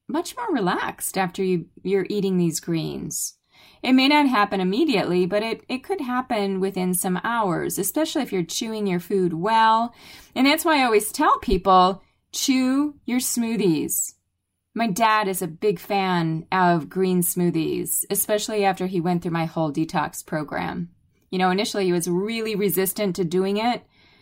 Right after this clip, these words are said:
and then finally he did it, and he latched on to this one thing, even though the program is much more complex, and he began doing these green smoothies.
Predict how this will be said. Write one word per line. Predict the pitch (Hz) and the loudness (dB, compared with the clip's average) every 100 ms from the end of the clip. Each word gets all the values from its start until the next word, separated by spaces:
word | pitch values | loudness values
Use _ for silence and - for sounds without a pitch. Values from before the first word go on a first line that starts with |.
| _ | _
and | 190 | -2
then | 190 185 | 0 0
finally | 190 196 208 202 | 0 0 0 -2
he | 185 | -2
did | 170 190 | 0 2
it, | 196 202 - | 2 2 0
and | 180 180 175 165 - _ | -2 0 0 0 -6 _
he | 175 208 196 | -10 -4 0
latched | 202 208 247 - | 2 0 -2 -2
on | 202 196 | 0 0
to | 180 170 | 0 -2
this | 160 160 - | -2 -4 -4
one | 175 190 262 294 302 | -6 0 4 4 4
thing, | 285 233 214 214 214 226 - _ _ - | 0 -2 -2 -2 -4 -8 -12 _ _ -4
even | 196 | 0
though | 196 190 | 0 0
the | 175 | -2
program | 202 190 185 175 | -2 0 0 0
is | - | 0
much | 208 277 - | 0 0 -2
more | 196 | -4
complex, | - 170 170 175 156 160 - - - _ _ _ _ _ - | -2 -2 -2 0 -2 -2 -4 -6 -10 _ _ _ _ _ -2
and | 196 190 214 | 0 0 0
he | 190 | -2
began | 175 190 185 | 0 0 0
doing | 190 185 | 0 0
these | 165 | 0
green | - 175 170 | 0 0 0
smoothies. | 165 170 160 156 165 170 - - | -2 -4 -4 -4 -4 -6 -6 -8